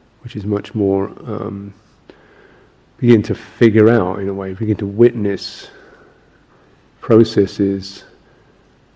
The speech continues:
uh, moods, hindrances, uh, fascinations as phenomena rather than as myself. So you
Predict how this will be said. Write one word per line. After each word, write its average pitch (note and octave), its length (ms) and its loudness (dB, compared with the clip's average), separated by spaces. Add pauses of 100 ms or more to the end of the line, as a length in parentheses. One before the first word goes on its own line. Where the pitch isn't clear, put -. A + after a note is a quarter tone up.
(260)
uh, G2+ 320 -6
moods, G2+ 720 4
hindrances, G2 1000 -4
uh, F#2+ 140 -6
fascinations G#2+ 1040 -6
as G2+ 580 -8 (840)
phenomena B2 600 2 (140)
rather G2+ 240 -6
than G#2+ 160 -6
as G2+ 160 -8
myself. G#2 680 -4 (1300)
So - 420 -18
you G#2+ 140 -12